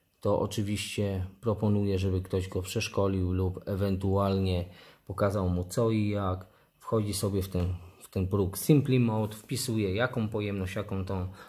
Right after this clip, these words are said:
Może to również zrobić tutaj, tylko trzeba czytać z tych małych tych. Wchodzicie sobie w Charging Mode.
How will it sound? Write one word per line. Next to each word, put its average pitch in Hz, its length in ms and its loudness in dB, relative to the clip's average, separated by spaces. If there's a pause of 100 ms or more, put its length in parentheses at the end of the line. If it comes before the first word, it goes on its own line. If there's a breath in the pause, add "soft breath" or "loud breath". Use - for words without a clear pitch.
(120)
Może 107 280 0
to 101 140 0
również 95 380 0
zrobić 87 360 -2
tutaj, 104 540 0 (580 loud breath)
tylko - 220 -4
trzeba 87 320 -4
czytać 117 420 -2
z - 60 -8
tych - 180 -6
małych 95 300 -2
tych. 92 260 -4
Wchodzicie 101 460 -4
sobie 90 300 -4
w - 100 -12
Charging 117 520 -4
Mode. 101 260 -2